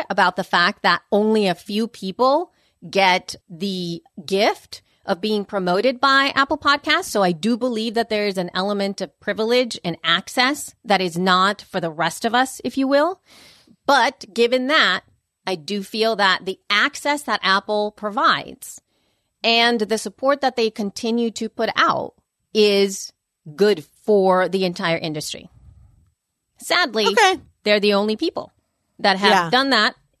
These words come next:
Speaker 1: to that extent. Spotify is coming up and o-, obviously doing their, making their own play and doing their own stuff. But I, I think that this is a-, the smartest move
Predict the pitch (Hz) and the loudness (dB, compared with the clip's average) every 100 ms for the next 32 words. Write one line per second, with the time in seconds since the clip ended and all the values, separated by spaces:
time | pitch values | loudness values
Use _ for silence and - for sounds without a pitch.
0 | - 262 240 254 - 185 - _ _ - | -6 0 2 0 -2 -2 -2 _ _ -14
1 | - 170 160 185 214 214 196 190 - 208 | -4 -2 -2 0 0 0 -2 -4 -4 -2
2 | 208 190 202 202 175 - 170 180 196 190 | 2 0 0 0 0 0 -2 -2 0 -2
3 | 175 180 190 180 180 175 170 202 202 214 | 0 0 0 -2 -2 -2 -2 -2 0 0
4 | 233 - 185 185 185 175 170 175 185 208 | -2 -2 0 2 0 -2 -2 -2 -4 -4
5 | 240 - 170 - - - - _ - 233 | -4 0 0 -2 -14 -20 -20 _ 0 2
6 | 220 185 - 196 190 226 214 208 208 226 | 2 -4 -2 -2 0 -2 -2 -2 -2 0
7 | 214 - - 208 185 175 262 294 - 254 | -2 -2 -4 -4 -4 0 2 2 0 2
8 | 262 247 247 247 349 147 147 - | 4 2 0 0 0 -2 -6 -18